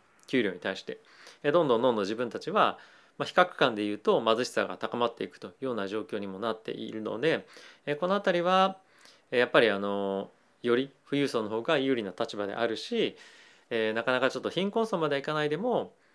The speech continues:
えー、そんなに裕福ではない家庭には、まあ、やはり今のような厳しい環境が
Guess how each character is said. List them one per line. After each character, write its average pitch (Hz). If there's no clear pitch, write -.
え 117
ー、 -
そ -
ん 123
な 123
に 135
裕 147
福 123
で 101
は 101
な 107
い 98
家 -
庭 117
に 127
は、 175
ま 113
あ、 -
や 110
は 143
り 110
今 113
の 135
よ 127
う -
な 151
厳 131
し -
い 110
環 101
境 107
が 135